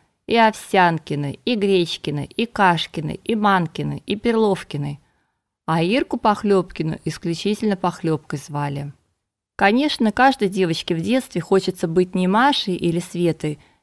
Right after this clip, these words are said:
пятой по счёту в классе, а одной единственной Аэлитой или Матильдой. И куда-то в далёкое прошлое ушли прозвища. Серёжу никто не называет Серым, Андрея — Дроном,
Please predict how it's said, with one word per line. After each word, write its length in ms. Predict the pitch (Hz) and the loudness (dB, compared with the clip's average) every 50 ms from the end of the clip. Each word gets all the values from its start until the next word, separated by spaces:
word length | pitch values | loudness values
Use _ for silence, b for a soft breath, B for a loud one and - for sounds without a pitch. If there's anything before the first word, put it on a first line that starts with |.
| _ _ | _ _
пятой 320 | - 196 175 170 - 170 | 6 6 6 6 4 0
по 180 | - - 165 160 | 0 0 0 0
счёту 300 | - - 175 165 - 165 | 0 -2 -4 -4 -4 -6
в 80 | - | -8
классе, 580 | - - 180 170 160 160 151 - - - - b b b b b b b _ | -2 0 2 2 2 2 0 -4 -10 -12 -12 b b b b b b b _
а 180 | 160 160 160 | 2 2 4
одной 340 | 165 160 185 226 269 269 240 | 2 2 2 2 2 2 2
единственной 680 | 208 175 160 190 208 202 - - - 180 170 170 160 - | 2 0 0 0 0 0 -2 -2 -2 -2 -2 -2 -4 -4
Аэлитой 840 | - 165 165 165 165 165 156 156 175 220 254 254 - - 214 208 196 | 0 2 4 4 4 4 2 2 0 0 -2 -2 0 0 0 0 0
или 300 | - - 180 185 175 180 | -2 0 0 2 2 2
Матильдой. 920 | 170 175 170 165 160 - - - 160 156 151 147 143 - 143 147 143 - _ _ _ _ _ _ _ _ _ _ _ _ 185 | 2 2 2 0 0 -4 -4 -2 -2 -2 -2 -4 -4 -4 -6 -6 -6 -10 _ _ _ _ _ _ _ _ _ _ _ _ -6
И 60 | 185 | 0
куда-то 440 | - 208 196 233 262 277 269 - 202 | 0 2 6 8 6 6 6 4 -2
в 60 | 170 | -2
далёкое 460 | 156 175 175 196 220 226 - 214 190 | 0 2 2 2 0 0 0 -2 -2
прошлое 580 | - - - 208 233 247 - - - - 160 - | -2 0 0 2 2 2 -2 -4 -6 -8 -8 -6
ушли 340 | - 156 - - - 220 | -6 -6 -6 -4 -4 -4
прозвища. 800 | 226 - - 170 170 175 175 180 170 165 - - - - 156 156 160 _ _ _ _ _ _ _ _ _ | -6 -2 -2 0 0 2 0 -2 -4 -8 -8 -8 -8 -6 -8 -8 -8 _ _ _ _ _ _ _ _ _
Серёжу 760 | - - 208 202 202 220 247 262 247 - - 175 151 160 - _ - | -2 2 4 4 6 6 4 4 2 0 -2 -6 -6 -6 -10 _ -4
никто 260 | 180 180 170 - 220 | -4 -4 -2 0 0
не 160 | 240 220 190 | 2 2 2
называет 540 | 170 165 147 - 160 151 175 185 185 175 180 | 0 0 -2 -4 -2 0 2 2 2 2 -2
Серым, 580 | - - - 156 160 165 160 160 156 151 151 - _ _ _ _ _ _ _ _ | -6 -6 -4 0 0 0 0 0 -2 -4 -6 -10 _ _ _ _ _ _ _ _
Андрея — 720 | - 180 180 180 165 185 180 208 220 226 208 180 160 160 | 2 4 4 4 4 2 2 2 2 2 2 0 0 -2
Дроном, 640 | 156 147 143 - 165 165 165 165 160 160 156 151 160 | -4 -4 -2 0 2 4 4 4 2 0 -2 -4 -6